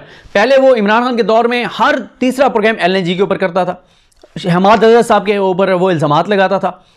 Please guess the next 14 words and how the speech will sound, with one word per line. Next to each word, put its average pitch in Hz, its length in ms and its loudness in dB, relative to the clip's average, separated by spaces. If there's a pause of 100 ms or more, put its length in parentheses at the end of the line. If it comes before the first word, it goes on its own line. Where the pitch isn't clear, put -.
(320)
जब 214 240 2
से 269 460 0 (300)
इमरान 208 280 2
खान 247 140 0
की 214 40 0
हुकूमत 220 300 -2
गई 226 120 2
है, 233 60 2
अब 226 240 2
उसको 208 140 0
एलएनजी 180 280 0
भूल 175 200 0
गई 202 160 -2
है, 175 160 -10